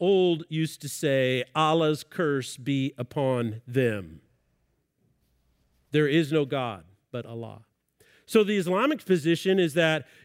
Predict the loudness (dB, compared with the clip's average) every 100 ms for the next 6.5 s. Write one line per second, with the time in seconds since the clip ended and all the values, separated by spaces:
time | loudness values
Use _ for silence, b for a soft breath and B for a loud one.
0 | -8 0 2 2 2 0 0 -6 -16 -20
1 | _ _ -2 0 2 2 4 2 -2 -10
2 | -4 2 4 4 2 -2 -6 -4 -2 -4
3 | -4 -4 0 -2 -2 -2 2 2 0 -2
4 | -4 -6 -10 -2 0 0 0 2 2 0
5 | -4 0 2 2 0 -4 -10 -10 -12 -4
6 | -2 -2 -2 0 -2